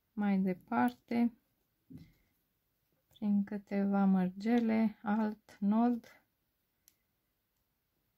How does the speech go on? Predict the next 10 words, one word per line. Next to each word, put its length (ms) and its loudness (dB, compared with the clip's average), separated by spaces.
Cred 360 -6
că 300 -6
am 200 0
făcut 600 -12
bucla 440 -10
prea 440 -8
mare. 640 -2
Îl 200 -2
strâng 540 2
bine 580 4